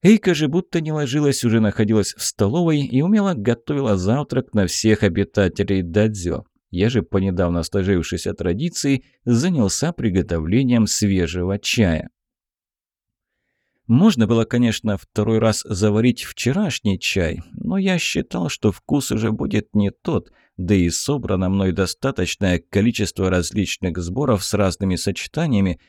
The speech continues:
чтобы позволить себе каждый день заваривать какой-нибудь новый чай. Тем более в последнее время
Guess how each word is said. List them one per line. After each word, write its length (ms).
чтобы 380
позволить 560
себе 240
каждый 440
день 280
заваривать 580
какой-нибудь 800
новый 440
чай. 380
Тем 260
более 300
в 80
последнее 560
время 360